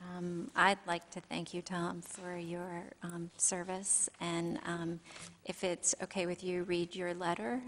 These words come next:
Is that all right with you? Um, Tom wrote a lovely letter to the board. Um, "I am writing to inform you that I'm retiring from my position as principal of Pond Cove School as of September thirtieth, twenty twelve.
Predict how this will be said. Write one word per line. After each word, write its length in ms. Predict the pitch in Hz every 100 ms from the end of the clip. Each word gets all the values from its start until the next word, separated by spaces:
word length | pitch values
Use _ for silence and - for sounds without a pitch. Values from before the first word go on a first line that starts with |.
| 240
Is 80 | 202
that 180 | - 196
all 120 | 196
right 200 | 196 202
with 200 | 233 -
you? 100 | 320 - - - - - - - -
Um, 360 | 180 175 165
Tom 400 | 165 190 185 180
wrote 320 | 175 175 170 - -
a 120 | 175
lovely 380 | 180 175 175 180
letter 320 | 175 170 175
to 200 | 165 180
the 100 | 175
board. 520 | - 170 170 170 170 -
Um, 400 | 170 160 160 165 - - - - - - - - -
"I 80 | 185
am 180 | 175 170
writing 300 | 175 185 214
to 160 | - 208
inform 520 | 190 180 185 180 180
you 160 | 196 202
that 160 | 175
I'm 180 | 165 165
retiring 540 | 160 - 170 170 180
from 220 | 180 175 170
my 160 | 165
position 580 | 165 170 175 175 226 226
as 120 | 190
principal 520 | - 185 175 - 185 175
of 120 | -
Pond 480 | 180 165 165 170 -
Cove 300 | 180 170 156
School 460 | - - 202 208 -
as 240 | 180 -
of 140 | 175
September 500 | - 175 - 180 170
thirtieth, 540 | 170 - 165 165 160 -
twenty 340 | - 160 160
twelve. 640 | 156 160 151 156 160 -